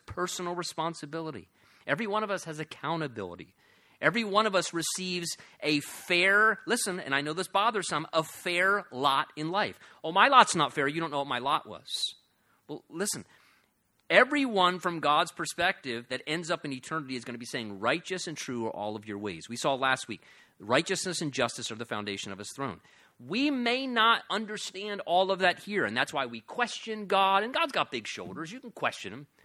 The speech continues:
That's why sometimes we, you know, get frustrated over this, or we feel that's fair. And I don't wanna diminish hardship and difficulty. And we, we go through some really tough things on this earth. We live in a fallen world where there's sickness and disease and the effects of sin, and people are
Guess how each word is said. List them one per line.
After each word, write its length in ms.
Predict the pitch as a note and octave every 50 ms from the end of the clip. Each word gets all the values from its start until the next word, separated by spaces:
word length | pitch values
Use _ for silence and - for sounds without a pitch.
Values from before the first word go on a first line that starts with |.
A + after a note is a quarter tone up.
| - - - _ _ _ _ _ _ -
That's 120 | F3+ F3+
why 140 | G#3+ G#3 G3+
sometimes 480 | G3 - G#3+ G3+ - G3 G3 F#3+ F3+ D#3
we, 300 | E3 F#3+ G3 F#3+ F3 - - - -
you 80 | G#3
know, 60 | F3+ E3+
get 180 | F3+ F#3+ E3
frustrated 500 | - - F3+ F3+ F3+ - - F#3+ F#3+ F#3
over 160 | F#3+ E3 D#3+
this, 380 | C#3 C#3 E3+ F3 F3+ F3+ - -
or 20 |
we 120 | D3+ D3+ D3
feel 220 | - - E3+ D#3+
that's 220 | D#3+ E3+ E3+ E3 -
fair. 140 | - F3+
And 100 | F3 F#3
I 140 | G#3+ C4 D#4
don't 160 | F4 F4+ D#4
wanna 180 | A#3 B3 B3+ B3
diminish 640 | G3 D#3 D#3+ D3+ D3+ E3 G3 G#3+ F#3 B2+ - - - - - _ _ _ _
hardship 720 | - - - - E3 F3+ G3 F3+ - - G3 F#3+ F#3 F#3 -
and 220 | D3+ B2+ A2 G#2
difficulty. 880 | - D#3 E3 - - F#3 E3+ - - E3 D#3+ E3+ E3 - F#3 F3+ F#3 F#3
And 100 | F#3 F#3
we, 140 | A3 A#3+
we 180 | - F3+ A3+ C4
go 220 | A3+ G3+ A3+ A#3
through 240 | B3 - A3+ A3+ A#3+
some 260 | - - G3 F3 D#3
really 280 | D3 F3 A3 B3+ B3+ A#3+
tough 300 | - - A3 A#3+ A#3 - -
things 240 | G#3+ A3 A3 G3+ G#3
on 100 | G3+ G3
this 140 | G3 -
earth. 240 | E3 G#3 A3 - -
We 80 | B2 C3+
live 120 | D3 D3
in 80 | D3 C#3
a 40 | C3
fallen 500 | - - D3 D3 D#3 E3+ E3+ E3 D3+ C3+
world 400 | C3+ D#3+ F#3+ G#3+ A#3 B3 C#4 - - - _ - - _
where 120 | - A#2
there's 180 | A#2 A#2+ A2+ A2+ - - -
sickness 480 | - G#3+ - _ - A3+ A#3+ A#3 A#3 -
and 140 | C3+ B2 A2+
disease 580 | A#2+ A#2 A2+ A#2 D#3+ F#3+ G#3+ A#3 B3 A3+ D#3+
and 80 | C#3+ A#2+
the 80 | A2+
effects 420 | A2 A2 - - F3 F#3+ - - -
of 120 | D#3+ C#3+
sin, 500 | - - - F3+ F#3+ G#3 A3+ A#3 A#3+ A3+
and 180 | - - B2 A#2+
people 320 | - F#3+ G3+ A3+ - F3
are 120 | D3 B2+